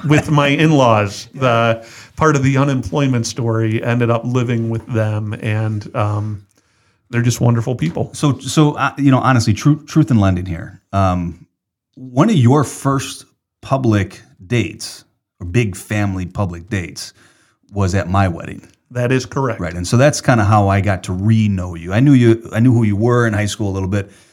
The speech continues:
Speaker 1: but at my wedding, you, you come, you're dating, uh, one of the bridesmaids.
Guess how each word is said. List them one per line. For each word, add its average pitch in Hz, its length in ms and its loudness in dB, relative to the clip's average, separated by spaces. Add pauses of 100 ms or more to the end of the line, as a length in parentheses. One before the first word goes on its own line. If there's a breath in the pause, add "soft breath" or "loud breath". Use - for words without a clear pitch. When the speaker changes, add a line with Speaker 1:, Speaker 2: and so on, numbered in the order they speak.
(140)
Speaker 1:
but 101 160 -2
at 110 220 -4
my 107 220 2
wedding, 90 600 -4 (440)
you, 202 500 -6
you 92 300 -14
come, 92 640 -8
you're 98 220 -6
dating, 110 800 -2 (640)
uh, 90 580 -14 (340)
one 104 220 -10
of 92 60 -4
the 90 60 -6
bridesmaids. 101 600 -8